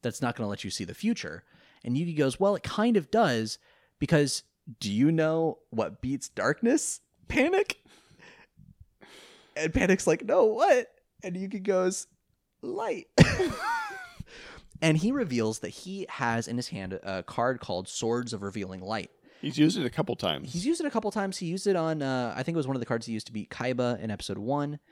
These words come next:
Speaker 1: Uh, and he explains, he, he holds it up and he shows it to, to Panic and he explains what it does. And he says, "This keeps all of your monsters from moving for three turns, and it illuminates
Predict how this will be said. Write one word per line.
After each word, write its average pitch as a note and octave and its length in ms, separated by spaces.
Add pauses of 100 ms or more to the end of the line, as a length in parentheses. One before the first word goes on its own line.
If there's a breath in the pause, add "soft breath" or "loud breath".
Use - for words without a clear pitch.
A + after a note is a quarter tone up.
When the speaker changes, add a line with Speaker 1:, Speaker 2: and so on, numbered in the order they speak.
(320 soft breath)
Speaker 1:
Uh, G#2+ 300
and A#2+ 120
he A#2+ 80
explains, G#3+ 800
he, B2+ 140
he B2 220
holds F#3 320
it B2 40
up - 60
and G2 80
he G2 60
shows E3 320
it - 80
to, A2 220
to - 120
Panic G2 280
and G#2+ 80
he - 20
explains B2 360
what G#2 120
it - 80
does. B1+ 260
And F#2 80
he G#2 80
says, G2 320 (300 soft breath)
"This C#3 180
keeps - 380 (120)
all C3 200
of F3+ 100
your F#3 100
monsters A2+ 440
from G2+ 480
moving A#2+ 420
for A2+ 160
three A#2 220
turns, F#2 500 (480)
and B2 540 (320)
it C3+ 120
illuminates B2 920